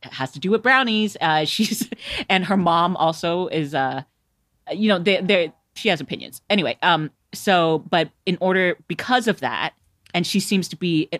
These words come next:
more involved with her social media influencing than she is in, at school. Like, literally, she has things scheduled to go up when she's at school. So, like, all the older adults are like, "What the fuck?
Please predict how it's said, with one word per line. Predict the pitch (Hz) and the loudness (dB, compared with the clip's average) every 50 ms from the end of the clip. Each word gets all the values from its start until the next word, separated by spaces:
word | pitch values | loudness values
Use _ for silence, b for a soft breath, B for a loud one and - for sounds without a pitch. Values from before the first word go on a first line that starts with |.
| - | -4
more | 170 180 190 196 196 202 | -2 0 2 2 2 2
involved | 202 196 165 - 170 165 165 156 - | 2 0 0 2 2 2 2 0 -4
with | - 156 - | -10 -12 -8
her | - 160 156 | -6 -6 -6
social | 143 - - 170 160 - 151 | -6 -4 -6 -6 -4 -2 -2
media | 160 160 151 156 - - | -2 0 0 -2 -2 0
influencing | 233 254 247 - 208 180 170 156 - 170 160 147 | 0 -2 0 0 0 -2 -2 -2 -4 -4 -4 -2
than | 156 151 | -4 -4
she | - - 156 151 | -4 -4 -4 -4
is | 147 139 131 - _ | -4 -4 -6 -8 _
in, | 147 131 | -10 -10
at | - 135 - - | -10 -12 -14 -16
school. | - - - 247 240 185 151 151 B B B B B | -16 -6 -2 0 2 2 2 0 B B B B B
Like, | 175 180 170 | -2 0 2
literally, | 190 196 233 269 247 247 233 214 196 185 | 4 4 4 6 6 6 6 6 4 4
she | - - 185 | 2 2 2
has | 175 170 160 | 2 2 0
things | - - 165 156 151 143 - _ _ _ _ _ | 0 -2 -2 -2 -2 -4 -8 _ _ _ _ _
scheduled | - - - - 175 156 156 - 185 196 196 - | -16 -16 -6 -2 -2 0 0 2 2 0 2 0
to | 185 | -2
go | 170 - 170 165 147 - _ | -2 2 0 0 0 0 _
up | - 151 160 - _ | 0 0 0 0 _
when | 175 185 185 | -2 -2 -2
she's | 160 - 185 160 - - 131 | -2 -2 -4 -4 -4 -2 -2
at | 135 - - - | -2 -2 -4 -8
school. | - - 147 156 151 160 180 196 | -12 -6 -2 -2 0 0 -2 -2
So, | - 208 180 170 156 - | -2 -2 -2 -2 0 0
like, | 170 165 143 - _ _ | -2 -2 -2 -4 _ _
all | 175 180 180 190 190 | 2 4 4 4 2
the | - | 2
older | - 170 185 196 185 170 | 0 0 0 0 0 0
adults | 165 143 156 151 151 - | 0 0 -2 -4 -4 -4
are | 151 | -4
like, | 147 147 - | -4 -4 -4
"What | 135 143 165 - | -4 -8 -6 -4
the | 240 220 | -4 -8
fuck? | - _ 359 - - 185 - | -2 _ 2 4 4 2 0